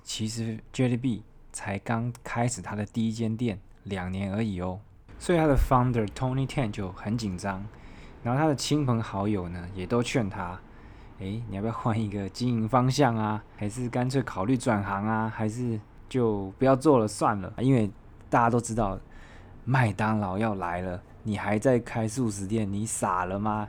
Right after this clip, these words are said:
你是不是要准备要被他碾爆了？但是呢，这 Tony Tan 他就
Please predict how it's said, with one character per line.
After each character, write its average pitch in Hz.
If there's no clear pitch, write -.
你 101
是 113
不 117
是 123
要 120
准 104
备 110
要 113
被 113
他 113
碾 92
爆 104
了？ -
但 165
是 151
呢， 123
这 131
Tony 123
Tan 117
他 104
就 110